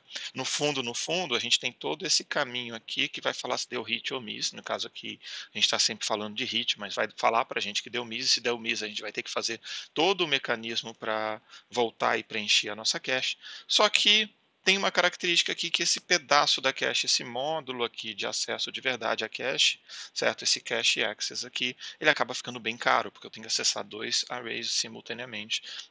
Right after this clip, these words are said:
e cada um deles me gasta um bom tempo, tá? E o array de dados, ele é mais largo, então tem que fazer múltiplos acessos a uma memória mais larga ainda, tá? Então, o que que a gente vai fazer aqui?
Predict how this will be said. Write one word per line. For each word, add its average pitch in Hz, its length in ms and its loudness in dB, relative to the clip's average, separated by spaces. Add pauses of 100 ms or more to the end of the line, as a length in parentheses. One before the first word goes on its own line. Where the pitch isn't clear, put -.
(120)
e - 80 -12
cada 120 300 4
um 120 120 -2
deles 104 300 -6
me 113 100 -8
gasta 107 320 -4
um 113 120 -6
bom 110 220 -8
tempo, 110 460 -8 (360)
tá? 110 220 0 (140)
E 120 80 -2
o 117 80 0
array 110 240 0
de 127 120 4
dados, 104 400 0
ele 104 100 -4
é 104 60 -4
mais 117 260 4
largo, 110 340 2
então 101 160 -10
tem 110 120 -10
que - 60 -16
fazer 110 200 -4
múltiplos 117 560 -4
acessos 110 440 0
a 120 40 -8
uma 117 80 -4
memória 117 340 -4
mais 113 280 -2
larga 107 380 -2
ainda, 101 260 -14 (360)
tá? 107 220 -6 (420)
Então, 123 280 -2
o 135 40 -4
que 151 120 -2
que 156 100 2
a 147 40 2
gente 139 200 4
vai 113 160 0
fazer 107 340 -2
aqui? 160 380 -2